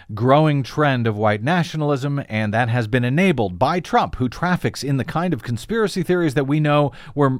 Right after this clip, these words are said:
foremost in the mind of the shooter last Saturday." And of course, we know that because the shooter said as much before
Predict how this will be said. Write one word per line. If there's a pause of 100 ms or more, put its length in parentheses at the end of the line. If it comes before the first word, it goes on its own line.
foremost
in
the
mind
of
the
shooter
last
Saturday." (340)
And
of
course,
we
know
that
because
the
shooter
said
as
much
before